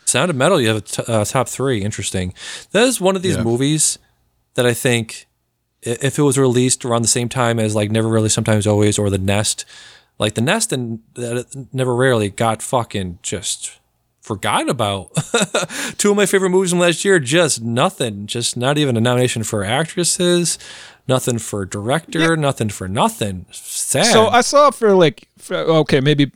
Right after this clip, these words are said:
Speaker 2: this is Best Picture, so that might be a little different. Uh, for the, like, Oscars, I saw that, you know, the s-, supporting actors, actors, like, a-, actual actors, uh,
Speaker 1: Yeah.
Speaker 2: um, what the hell? Cast their vote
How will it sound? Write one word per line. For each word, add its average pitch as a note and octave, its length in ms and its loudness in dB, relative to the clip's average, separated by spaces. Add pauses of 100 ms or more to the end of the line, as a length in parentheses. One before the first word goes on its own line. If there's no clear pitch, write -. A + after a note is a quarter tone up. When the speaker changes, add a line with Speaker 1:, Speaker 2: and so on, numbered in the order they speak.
(140)
Speaker 2:
this D3+ 220 -6
is C3 80 -12
Best - 260 -2
Picture, B2 340 -2
so A#2 200 -4
that A2+ 60 -2
might A2 160 -4
be G#2+ 80 -6
a G#2 40 -4
little G2 200 -4
different. G2 300 -8
Uh, A3 340 0
for G3+ 180 2
the, A3 80 4
like, A3 140 4
Oscars, D3+ 520 0
I A#2+ 60 0
saw D3+ 260 2
that, B2+ 240 0
you C3+ 140 0
know, A#2+ 160 2
the A#2 220 2
s-, - 200 -4 (160)
supporting C#3 460 0
actors, C3 400 -2
actors, A#2+ 480 0
like, A2 200 -2
a-, F#2+ 120 -4 (100)
actual D#3 460 -2
actors, C#3+ 580 -2 (540)
uh, G2+ 380 -6 (420)
Speaker 1:
Yeah. G2 160 -2 (180)
Speaker 2:
um, F#2 600 -8 (1040)
what - 120 -20
the G2+ 60 -14
hell? F#2 180 -14 (140)
Cast - 280 -2
their B2 100 0
vote B2 260 2